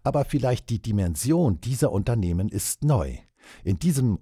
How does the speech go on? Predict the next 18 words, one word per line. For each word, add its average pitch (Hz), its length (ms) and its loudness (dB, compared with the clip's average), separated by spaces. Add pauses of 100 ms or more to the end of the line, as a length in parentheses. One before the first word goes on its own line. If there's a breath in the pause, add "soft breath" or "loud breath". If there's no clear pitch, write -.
Untergrund 120 880 0
tummeln 110 360 2
sich - 340 -6
auch 80 240 -2
Mafiosos, 87 1000 -2 (260 loud breath)
vor - 320 -2
allem 82 320 -2
angesehene, 98 880 0 (240 loud breath)
ehrwürdige 85 640 -2
Menschen. 69 500 -2 (240)
Konten 90 580 2
von 104 300 0
Regierungsmitgliedern, 98 1400 0 (180 loud breath)
Geheimdienstkonten, 90 1300 -2
getarnte - 640 -2
Parteikonten, 95 1040 0
schwarze - 540 -8
Kassen 92 380 -2